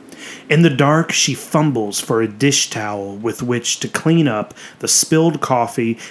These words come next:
and barks her shin on a footstool. She cries out. In the dark, her husband laughs heartily.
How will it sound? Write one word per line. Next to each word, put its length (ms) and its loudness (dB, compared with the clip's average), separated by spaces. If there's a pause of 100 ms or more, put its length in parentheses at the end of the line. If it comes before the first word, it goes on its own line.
and 180 -4
barks 400 2
her 160 4
shin 580 0
on 160 -6
a 60 -4
footstool. 800 -2 (440)
She 160 2
cries 440 2
out. 280 -2 (560)
In 120 0
the 80 0
dark, 440 2
her 140 0
husband 600 2
laughs 400 -4
heartily. 640 -8